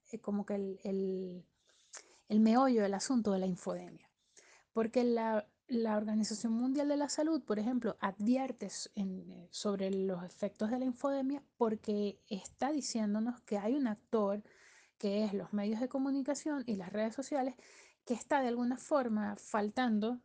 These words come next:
a su responsabilidad dentro de esta dinámica de poder de los distintos discursos sobre el, la enfermedad, sobre el covid, sobre la pandemia, ¿sí? O sea, bueno, ahí es donde yo creo que tenemos que ser, este, verdaderamente críticos.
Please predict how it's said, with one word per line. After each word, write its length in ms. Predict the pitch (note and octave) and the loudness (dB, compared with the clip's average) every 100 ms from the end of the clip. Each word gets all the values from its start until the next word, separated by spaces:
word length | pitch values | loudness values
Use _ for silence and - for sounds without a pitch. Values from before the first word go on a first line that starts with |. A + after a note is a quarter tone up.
| _ | _
a 140 | G#3+ | -6
su 160 | - A3 | 0 2
responsabilidad 960 | G#3 - A3+ G#3 - G3+ G#3 G#3+ A#3 A3 | 0 -2 0 0 0 0 2 2 2 2
dentro 340 | G#3 G3 G3 | 0 -2 -2
de 100 | F#3 | -4
esta 240 | E3+ - | -4 -2
dinámica 520 | G#3+ F#3+ F#3 F#3+ A3 G3 | 0 0 -2 -2 -2 -4
de 80 | |
poder 340 | - F#3 F#3 F3 F3+ _ - | -4 -4 -4 -8 -16 _ -4
de 160 | G#3 | 0
los 120 | G3+ F#3 | 0 0
distintos 420 | F3+ F#3 E3 F3+ | -6 -8 -6 -4
discursos 540 | G3 - F#3+ - G#3 | -4 -4 -4 -4 -6
sobre 560 | - B3 A3 G#3+ A3+ B3 _ _ - | -2 2 2 2 0 -4 _ _ -4
el, 340 | F#3 F3+ F3+ | -4 -2 -4
la 80 | F3 | -4
enfermedad, 480 | E3 F#3+ F#3 F#3+ G3 | -4 -4 -4 -4 -4
sobre 260 | - B3 | -2 -4
el 60 | A3 | -2
covid, 340 | A3 G#3+ A#3+ | 0 0 -2
sobre 280 | - F#3 F#3 | -6 -8 -8
la 120 | F3+ | -10
pandemia, 420 | F3 E3+ E3+ D#3+ - | -6 -6 -6 -10 -8
¿sí? 200 | - D4 - - - - - | -6 -6 -8 -20 -20 -20 -10
O 40 | |
sea, 100 | B3+ | -4
bueno, 260 | C#4 B3 G#3+ - - | 0 0 0 -6 -6
ahí 200 | G#3+ G#3+ | -2 0
es 40 | |
donde 180 | C4 D#4 | 0 0
yo 140 | A3+ - | 0 0
creo 240 | B3+ A#3 | -2 -2
que 100 | A3 | -4
tenemos 440 | G#3 G3 G3 G3+ | -4 -4 -2 -2
que 160 | - G#3+ | -4 -4
ser, 420 | - B3+ G#3 G3 - | -2 0 -2 -4 -16
este, 460 | F3 - - G3+ F#3+ | -20 -16 -6 -6 -2
verdaderamente 720 | G3 F#3+ F#3+ G3+ G#3 G#3 G3+ | -2 0 2 4 4 2 0
críticos. 680 | G3 F#3 - - - - | -4 -6 -8 -20 -20 -20